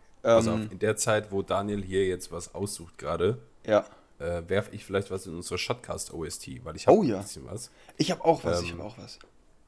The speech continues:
Speaker 1: ich würde gerne da reinmachen von, äh, Oh Wonder. Das, also die höre ich auch echt relativ viel in letzter Zeit.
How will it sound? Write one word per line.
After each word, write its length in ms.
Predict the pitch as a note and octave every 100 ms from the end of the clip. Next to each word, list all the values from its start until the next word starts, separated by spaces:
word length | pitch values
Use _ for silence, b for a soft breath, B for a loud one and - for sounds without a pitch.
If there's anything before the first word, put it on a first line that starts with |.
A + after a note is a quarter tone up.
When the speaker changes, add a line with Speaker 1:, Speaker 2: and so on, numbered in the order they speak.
| _ - - -
Speaker 1:
ich 160 | F#2+
würde 180 | G2 G2+
gerne 200 | E2+ F2+
da 100 | E2+
reinmachen 520 | E2+ F2 E2+ F2 D#2
von, 420 | - - F2 F2 D#2+
äh, 320 | E2 E2 E2
Oh 220 | - G2 F#2
Wonder. 480 | F#2 A2 E2 F#2 A#2+ - -
Das, 300 | - - - _ _ -
also 160 | F2+
die 160 | G#2 -
höre 80 | F#2
ich 140 | D#2
auch 140 | - - - _
echt 280 | - - -
relativ 400 | F2 E2+ - E2
viel 420 | - - E2+ D#2+
in 100 | D2+
letzter 260 | D2+ - -
Zeit. 260 | - F2